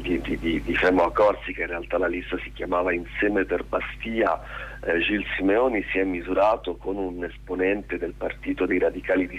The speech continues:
sinistra, tradizionali alleati della, eh, della, del Partito Socialista, la cui famiglia governa, eh, la, la città del nord,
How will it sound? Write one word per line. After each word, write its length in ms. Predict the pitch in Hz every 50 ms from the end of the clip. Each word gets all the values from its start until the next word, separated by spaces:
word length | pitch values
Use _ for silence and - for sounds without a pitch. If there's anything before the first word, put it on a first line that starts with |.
| - -
sinistra, 500 | 101 101 104 107 101 - - - 95 92
tradizionali 720 | - 87 85 85 85 - - - - 90 92 95 98 95
alleati 720 | 87 85 87 85 87 87 87 92 92 92 - - 90 90 -
della, 560 | - 87 90 92 92 87 82 85 85 85 82 - - - - - - - - - - - -
eh, 220 | - 85 85 82 - -
della, 1000 | 90 87 90 90 90 87 85 87 87 87 92 - 98 - - - - - - -
del 140 | - - 87
Partito 380 | - 87 - - - 85 - 85
Socialista, 960 | - 92 87 - 87 85 95 104 113 - - - - - 107 107 113 - - -
la 160 | 85 82 - -
cui 240 | - 104 98 92 87
famiglia 840 | - 98 104 107 98 95 95 98 101 101 101 101 98 98 95 92 - - - - - - - - -
governa, 840 | - - 92 90 87 87 87 90 90 90 92 92 90 90 87 76 -
eh, 640 | - - - - 78 85 82 - - - - - 85
la, 580 | 92 90 87 85 82 80 71 71 67 62 53 - - - - - - - - - - - - - - - -
la 140 | - 104 92
città 360 | - - - - - - 117
del 160 | - 101 95 95
nord, 640 | 92 98 98 98 98 - - - 92 85 78 78